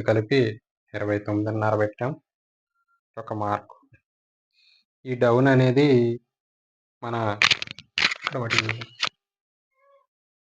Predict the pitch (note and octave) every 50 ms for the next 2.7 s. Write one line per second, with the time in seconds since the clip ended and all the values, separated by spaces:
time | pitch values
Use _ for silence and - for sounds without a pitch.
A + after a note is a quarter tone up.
0 | _ - - A2 A2 A2 A2+ A#2+ C3 C3 - D#3 C#3 B2+ B2+ B2 B2 B2+ - -
1 | - - _ - D#3 A#2+ A#2+ A2+ A#2 B2+ C3 C3+ C3 B2+ A#2+ A#2 A2 - - -
2 | C3 B2 B2 A#2+ A#2 - C3+ B2 A#2+ A#2+ A#2+ A#2 A#2 B2